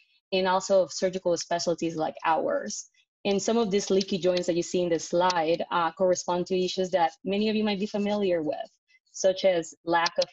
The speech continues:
family financial resources, adequate mentorship, and then the effects of systemic racism on any,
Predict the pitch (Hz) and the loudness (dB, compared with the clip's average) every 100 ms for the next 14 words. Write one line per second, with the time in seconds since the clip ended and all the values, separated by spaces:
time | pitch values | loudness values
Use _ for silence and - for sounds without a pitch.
0 | - 185 185 185 185 175 175 175 - 165 | -2 0 2 0 -2 -4 -2 -2 -2 -4
1 | 156 190 - 175 165 - 160 160 202 - | 0 -2 0 0 0 -2 0 0 -2 -4
2 | - 175 175 170 185 170 170 170 165 - | -2 -2 -2 -4 -6 -4 -4 -4 -6 -6
3 | 160 180 185 - _ _ 180 175 180 175 | -4 -4 -4 -16 _ _ -2 0 2 2
4 | 175 - 185 185 180 175 - 175 170 165 | 0 0 0 0 -2 -2 -2 -2 -2 -2
5 | 170 175 190 190 220 220 226 - 180 175 | -2 0 0 0 -2 0 0 2 2 2
6 | 170 165 196 202 | 2 -2 -2 -4